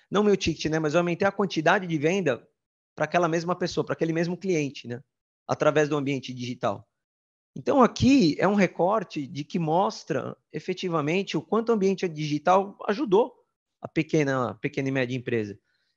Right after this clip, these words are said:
Esse daqui vai ficar super ruim, eu vou ler pra vocês aqui. Mas, basicamente, é o seguinte: quais foram as oportunidades descobertas durante a pandemia?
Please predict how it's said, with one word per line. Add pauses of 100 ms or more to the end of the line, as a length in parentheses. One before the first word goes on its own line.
(140)
Esse
daqui
vai
ficar
super
ruim,
eu
vou
ler
pra
vocês
aqui.
Mas,
basicamente,
é
o
seguinte: (200)
quais
foram
as
oportunidades
descobertas
durante
a
pandemia?